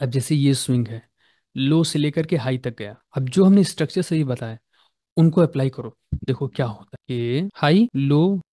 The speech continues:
अ, हाई, again लो, फिर आपका हाई, लो, सबसे पहला हाई रेजिस्टेंस है। अब देखो क्या हो रहा है, रेजिस्टेंस के ब्रेकआउट, रेजिस्टेंस के ब्रेकआउट। हमें इससे बस इतनी सी बात ये समझ में आई, बहुत छोटी सी बात हमें ये समझ में आई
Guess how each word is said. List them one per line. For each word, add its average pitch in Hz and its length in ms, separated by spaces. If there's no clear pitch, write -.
अ, 131 40
हाई, 147 280
again 143 360
लो, 151 380
फिर 127 160
आपका 127 800
हाई, 127 200
लो, 143 360
सबसे - 340
पहला 147 380
हाई 151 440
रेजिस्टेंस 151 460
है। 185 80
अब 143 60
देखो 160 200
क्या 190 160
हो 143 160
रहा 127 140
है, 127 100
रेजिस्टेंस 139 440
के 180 80
ब्रेकआउट, 160 460
रेजिस्टेंस 139 680
के 175 120
ब्रेकआउट। 156 540
हमें 214 300
इससे 185 320
बस 190 380
इतनी 170 340
सी 202 140
बात 156 280
ये 156 80
समझ 127 420
में 113 80
आई, 165 220
बहुत 156 360
छोटी 170 300
सी 165 80
बात 147 200
हमें 139 100
ये 131 60
समझ 127 320
में 139 80
आई 185 100